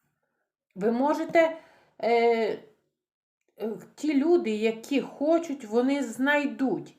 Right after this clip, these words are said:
як це зробити. Якщо ви не знаєте, я вам поможу. Пишіть мені,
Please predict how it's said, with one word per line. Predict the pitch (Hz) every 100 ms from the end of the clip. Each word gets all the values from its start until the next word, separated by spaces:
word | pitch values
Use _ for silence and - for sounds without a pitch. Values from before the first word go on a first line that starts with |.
| -
як | 185 175 208 285 -
це | - 165
зробити. | - 160 147 147 - _ _ _ _ _ _ _ -
Якщо | 262 262 226
ви | 208
не | 185
знаєте, | 185 208 269 - -
я | 156 151
вам | 160 175
поможу. | 175 202 220 233 _ _ _ _ _ _ _ _ _ _ _ _ _ _ _ _ _ _ _ _ _ _ _ _ _ _ _ _
Пишіть | - 262 - 220 226 233 -
мені, | 302 311 320 330